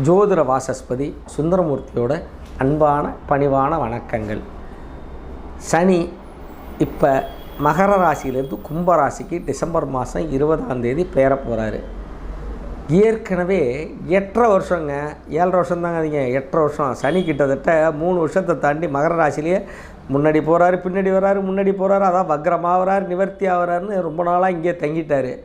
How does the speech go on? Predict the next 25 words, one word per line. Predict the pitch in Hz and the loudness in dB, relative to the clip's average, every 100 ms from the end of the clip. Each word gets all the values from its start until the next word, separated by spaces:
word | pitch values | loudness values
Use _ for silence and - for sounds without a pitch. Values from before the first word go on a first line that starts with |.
| - - - | -20 -20 -20
சனி | - 147 202 | -2 2 2
பாயை | 202 - 165 208 196 | 2 4 4 4 4
விரிச்சு | 170 - 190 | 0 -4 -2
போட்டு | 175 180 | -2 -2
படுத்துட்டாரு | - 156 160 165 170 139 131 | -2 -2 -2 2 4 4 0
அப்படின்னு | 139 135 147 165 | -4 -4 -4 -4
சொல்லலாம். | 147 135 131 123 - - - - - | -2 -2 -2 -4 -10 -18 -18 -10 0
விருச்சிக | 170 180 233 220 | 2 4 4 6
ராசியில | 170 143 139 | 4 2 0
ஆரம்பிச்சு, | 135 147 127 - 139 143 | 2 2 -2 -4 -2 0
விருச்சிகத்துக்கு | 139 151 190 180 151 147 | -2 -2 0 0 0 0
என்னைக்கு | 156 151 | 0 0
சனி | 139 143 | 0 0
வந்தாரோ, | 151 147 151 156 156 | 0 2 4 4 4
விருச்சிகத்துலேருந்து | 143 143 156 147 147 151 156 160 170 | 0 -2 -2 0 2 0 0 -2 -2
தனுசுக்கு | 147 139 147 151 156 | 0 0 -2 -2 0
வந்து, | 156 165 170 | 0 2 2
மகரத்துக்கு | 147 151 156 160 | 2 2 0 -2
வந்து, | 147 151 | -4 0
இப்ப | 185 170 | 0 -2
கும்பத்துக்கு | 147 156 160 147 131 | -2 -2 0 0 2
போறாரு. | 147 156 156 - - - - | 2 2 0 -6 -14 -14 -4
கிட்டத்தட்ட | - 185 185 220 | 2 2 4 4
எட்டரை | 185 165 - 208 156 | 4 2 2 2 4
வருஷமா | 139 165 165 143 131 | 2 0 2 2 2